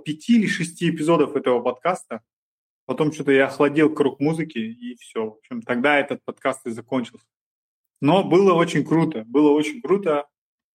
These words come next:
прикоснуться к этой теме. И сейчас вот возвращаюсь туда иногда мыслями и думаю: "Блин, если бы я тогда не бросал, что было бы?" Типа, так не было, даже не было Тенгри F M. Если бы я тогда не бросил этот рок-подкаст,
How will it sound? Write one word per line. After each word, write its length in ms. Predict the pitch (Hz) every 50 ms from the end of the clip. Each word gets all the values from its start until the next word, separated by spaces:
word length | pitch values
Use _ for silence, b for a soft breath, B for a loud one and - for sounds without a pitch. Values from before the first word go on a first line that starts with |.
| _ _ _ _ _ _
прикоснуться 580 | - 139 _ - 139 - - 156 151 151 - 139
к 60 | -
этой 220 | - 123 113 127 120
теме. 320 | - 127 123 117 113 113 120
И 280 | 131 139 139 131 - _ _ _ _ _ _ _ _ _ _
сейчас 200 | - 165 170 170
вот 140 | 165 151 -
возвращаюсь 640 | 123 147 139 143 151 151 151 - 180 196 214 208 196
туда 440 | 202 - 147 127 127 120 117 117 _ _ -
иногда 380 | 135 131 135 131 120 127 117 110
мыслями 560 | 117 131 143 139 - - 135 120 120 117 113 _ _ _ _ _ _ _ _ _ _ _ _ _
и 60 | - 131
думаю: 280 | 127 147 165 160 147 123
"Блин, 260 | 135 156 180 165 131
если 300 | 127 165 180 175 208 196
бы 60 | 165
я 100 | 170 160
тогда 240 | 165 160 147 156 156
не 100 | 147 147
бросал, 520 | 139 139 135 127 - - 123 110 110 - _
что 140 | - 160 151
было 240 | 156 123 113 113 110
бы?" 100 | 113 _ _ _ _ _ _ _ _ _ _ _ _ _ _ _ _ _ _ _ _ _ _ _ _ _ _ _ _ _ _ _ _ _ _
Типа, 420 | - 160 147 151 151 135 123 - - -
так 240 | 147 151 151 151 165
не 160 | 175 180 180
было, 360 | 170 160 156 151 143 151 - _ _ _ _ _ _ _
даже 400 | _ _ _ - 165 165 151 151
не 140 | 160 175 180
было 200 | 170 156 151 151 151
Тенгри 320 | 160 165 151 143 143 147
F 120 | 147 143 -
M. 220 | 175 170 143 123
Если 300 | 117 127 139 131 - 151
бы 100 | 139 139
я 220 | 139 147 147 139
тогда 240 | 139 143 131 131 139
не 100 | 135 139
бросил 360 | 135 151 190 240 254 - 196
этот 200 | 180 156 - -
рок-подкаст, 640 | - 143 131 - - 139 - _ - 120 107 - -